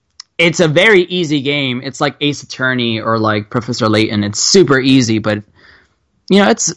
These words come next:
it's fun. And the fact that they made a movie is strange to me, but I'm okay with it. I'm okay with it. There's worse things to make movies of.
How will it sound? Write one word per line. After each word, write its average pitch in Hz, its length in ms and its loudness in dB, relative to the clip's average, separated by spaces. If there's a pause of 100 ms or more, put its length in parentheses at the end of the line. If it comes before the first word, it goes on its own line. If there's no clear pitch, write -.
it's 226 180 2
fun. 180 500 0 (240)
And 165 180 2
the 165 60 0
fact 190 240 0
that 180 100 2
they 175 80 2
made 175 180 0
a 170 60 2
movie 165 280 2
is 156 80 0
strange 156 400 -4
to 180 80 -6
me, 180 120 -2
but 156 280 -2
I'm 214 160 2
okay 139 220 -2
with 113 180 -4
it. 123 120 -6 (640)
I'm 160 140 2
okay 117 180 -2
with 113 140 2
it. 131 120 0
There's 190 240 4
worse 143 340 2
things 131 280 -2
to 123 60 -6
make 113 160 -6
movies 104 340 -8
of. 104 280 -12